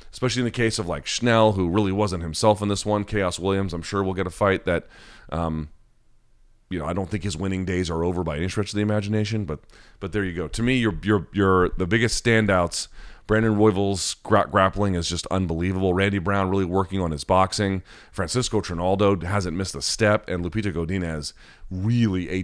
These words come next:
dominant, dominant grappling force who is making her way through the women's strawweight rankings, all right? So like the video, if you're all, if you would be so kind, subscribe to it.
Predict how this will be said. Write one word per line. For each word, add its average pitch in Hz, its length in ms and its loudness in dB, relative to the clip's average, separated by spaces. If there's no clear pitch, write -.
dominant, 95 640 0
dominant 92 500 -2
grappling 87 400 -2
force 82 380 -4
who 87 100 -6
is 73 120 -6
making 85 280 -6
her 80 140 -4
way 80 220 -2
through 78 120 -10
the 76 60 -6
women's 80 260 -6
strawweight 76 380 -4
rankings, 69 480 -10
all 67 80 -10
right? 120 240 2
So 117 200 4
like 147 260 6
the 175 80 2
video, 175 360 6
if 135 280 0
you're 123 200 6
all, 135 180 8
if 127 120 2
you 117 80 0
would 123 100 2
be 131 80 4
so 120 180 2
kind, 139 340 2
subscribe 135 600 2
to 156 140 4
it. 151 80 2